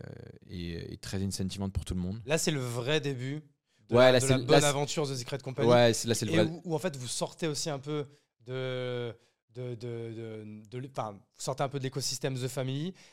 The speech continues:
Speaker 2: et vous devenez vraiment un peu indépendant.
Speaker 1: Ouais, exactement, exactement. Bah ouais, ouais, ouais, parce que The Family, à ce moment-là, ils sont, ils sont plutôt off. Donc,
Speaker 2: Oui,
Speaker 1: euh,
Speaker 2: après le covid, c'est vrai que The Family ferme le, la rue du Petit Musc,
Speaker 1: Exact, ouais.
Speaker 2: devient full remote.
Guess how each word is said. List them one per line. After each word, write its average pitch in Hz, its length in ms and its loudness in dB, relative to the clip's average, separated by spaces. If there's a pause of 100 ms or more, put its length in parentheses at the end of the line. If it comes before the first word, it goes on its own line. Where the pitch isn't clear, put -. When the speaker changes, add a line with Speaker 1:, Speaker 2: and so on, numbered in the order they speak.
Speaker 2:
et 135 100 -4
vous 131 120 -4
devenez 135 300 0
vraiment 135 320 -2
un 131 60 -2
peu 131 100 -6
indépendant. 123 440 -4 (300)
Speaker 1:
Ouais, 180 200 4 (280)
exactement, 139 580 -6 (240)
exactement. 123 580 -8
Bah 113 240 2
ouais, 156 120 2
ouais, 175 100 -2
ouais, 180 100 -2
parce 143 120 -14
que - 100 -12
The 92 60 -8
Family, 110 240 -2
à 107 40 -4
ce - 100 -12
moment-là, 107 180 -4
ils 107 60 -4
sont, 98 200 -12
ils - 100 -18
sont - 160 -10
plutôt 104 300 -2
off. 151 320 -4 (400)
Donc, 107 260 -8
Speaker 2:
Oui, 113 80 2
Speaker 1:
euh, 104 140 4
Speaker 2:
après 104 120 0
le 113 60 -6
covid, 123 260 -6
c'est 120 240 -6
vrai 120 140 -4
que - 80 -12
The 107 160 -8
Family 117 320 -8
ferme 123 300 -4
le, 110 320 -4
la 110 100 -8
rue 113 100 -6
du 107 220 -14
Petit 110 240 -12
Musc, 147 320 -6
Speaker 1:
Exact, 113 340 0
ouais. 98 100 -2
Speaker 2:
devient 127 200 -2
full 127 180 -8
remote. 127 400 -4